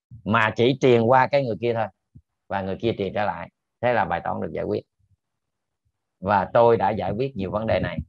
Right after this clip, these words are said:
Tôi có những khóa học đó luôn. À, chia sẻ với em là như vậy. Rồi, em còn hỏi gì thêm không ạ? Ngày mai cái nội dung này tôi nói rất chi tiết nha. Cái nội dung ngày mai là tôi nói về đề tài này, về quản trị nhân sự, về con người.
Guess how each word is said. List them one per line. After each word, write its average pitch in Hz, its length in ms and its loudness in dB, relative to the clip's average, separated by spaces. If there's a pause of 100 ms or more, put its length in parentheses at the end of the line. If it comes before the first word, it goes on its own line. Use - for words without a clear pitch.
(340)
Tôi 98 120 -2
có 117 100 2
những 95 200 -2
khóa 120 120 -2
học 92 180 -6
đó 104 120 0
luôn. 104 260 -2 (600)
À, 87 280 -8
chia 92 80 -6
sẻ 90 180 -4
với 107 100 0
em 95 120 0
là 85 80 -8
như 85 140 -8
vậy. 82 240 -8 (600)
Rồi, 87 320 -2
em 101 160 -8
còn 87 160 -6
hỏi 98 160 -4
gì 92 140 -6
thêm 104 120 -2
không 92 140 -4
ạ? 87 120 -6 (220)
Ngày 117 200 4
mai 139 360 6
cái 160 120 4
nội 120 180 2
dung 131 180 2
này 113 240 -2
tôi 131 160 0
nói 147 240 -2
rất 180 160 2 (120)
chi 151 180 -4
tiết 160 160 -2
nha. 139 220 -8 (300)
Cái 147 120 -2
nội 117 180 -4
dung 123 280 -4
ngày 104 140 -8
mai 113 200 -2
là 107 200 -2
tôi 107 80 -8
nói 123 180 -6
về 104 120 0
đề 95 180 -6
tài 95 200 -8
này, 92 240 -14
về 92 80 -8
quản 92 240 -6
trị 92 140 -14
nhân 104 140 -14
sự, 90 220 -8
về 95 140 -8
con 104 160 -8
người. 95 220 -6